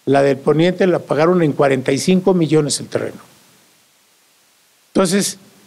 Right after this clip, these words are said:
ahí están las cosas. Si hacemos las cosas, hagámoslas, pero luego las haces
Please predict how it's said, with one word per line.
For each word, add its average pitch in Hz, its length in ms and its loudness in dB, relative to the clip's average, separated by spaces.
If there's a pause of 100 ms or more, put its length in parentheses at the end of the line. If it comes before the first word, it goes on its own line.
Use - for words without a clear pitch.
ahí 190 80 -2
están 208 240 -4
las 202 160 -2
cosas. 196 480 0
Si - 180 0
hacemos 262 400 0
las 208 180 2
cosas, 185 540 -2 (320)
hagámoslas, 202 720 0 (240)
pero 170 200 4
luego 247 200 4
las 220 220 2
haces 233 340 -2